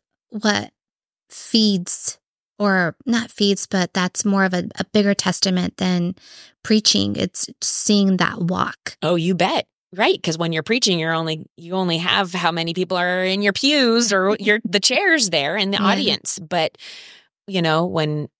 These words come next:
Speaker 2: I'm married, we're, we're, we're going about everywhere, you know,
Speaker 1: Mm-hmm.
Speaker 2: in life, at church, and, you know, at, at, you know, McDonald's or wherever you might be.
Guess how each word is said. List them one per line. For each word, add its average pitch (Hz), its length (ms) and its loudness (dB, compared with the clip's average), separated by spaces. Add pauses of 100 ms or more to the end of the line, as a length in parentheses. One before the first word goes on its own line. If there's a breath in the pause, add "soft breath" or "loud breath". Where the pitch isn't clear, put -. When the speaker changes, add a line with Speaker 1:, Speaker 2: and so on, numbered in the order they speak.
(260)
Speaker 2:
I'm 151 340 0
married, 156 580 2 (220)
we're, 185 460 -2
we're, 214 320 -2 (160)
we're 214 180 -2
going 185 280 0
about 170 280 2
everywhere, 165 580 0 (180)
you 202 140 2
know, 147 140 2
Speaker 1:
Mm-hmm. 196 160 2
Speaker 2:
in 226 140 -2
life, 214 640 -2
at 196 180 0
church, 240 500 0
and, 151 360 -6 (180)
you 175 160 -6
know, 156 220 -2
at, 160 180 -4
at, - 140 -2 (340)
you 170 120 -10
know, 139 120 -6
McDonald's 185 640 2
or 175 80 2
wherever 180 420 2
you 185 140 0
might 180 220 -2
be. 311 260 -4